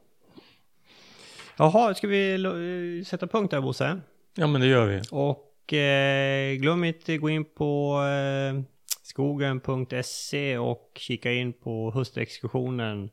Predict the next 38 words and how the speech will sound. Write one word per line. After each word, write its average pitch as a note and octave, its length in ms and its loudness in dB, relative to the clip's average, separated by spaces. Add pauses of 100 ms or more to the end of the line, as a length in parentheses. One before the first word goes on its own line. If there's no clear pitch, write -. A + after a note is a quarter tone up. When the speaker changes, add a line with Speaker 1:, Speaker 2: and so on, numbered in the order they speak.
(540)
Speaker 1:
nittonde C3 640 -2
till A#2 120 -10
tjugonde A#2 340 -4
september C#3+ 880 -2
i C3 120 -4
Lycksele, A2+ 760 -6
Malå. A2 840 -4 (1160)
Eh, A2 360 -2
läs D3 260 2
mer D3 180 2
på C#3 120 -6
skogen C3+ 300 -2
punkt B2 220 -4 (100)
se C3 300 -2 (200)
och A#2 280 -4
se A#2 160 -6
om A2+ 140 -4
det A2+ 60 -4
är A2 40 -4
något A2 280 -8
för A#2+ 120 -6
er. C3+ 240 -2
Jag A2+ 120 -4
och A#2 80 -2
Bosse, A#2+ 460 -6 (160)
eh, B2 240 -10
kommer A#2 260 -6
dit. - 360 -6 (300)
Speaker 2:
Vi B2+ 100 -6
kan D3+ 320 -2
bara C#3 140 2
lägga A#2+ 280 2
till A2 260 -2
en A2 220 -2
sak A2 380 -8
just A2 260 -2
beträffande A#2 640 -10
Malå. G#2 1040 0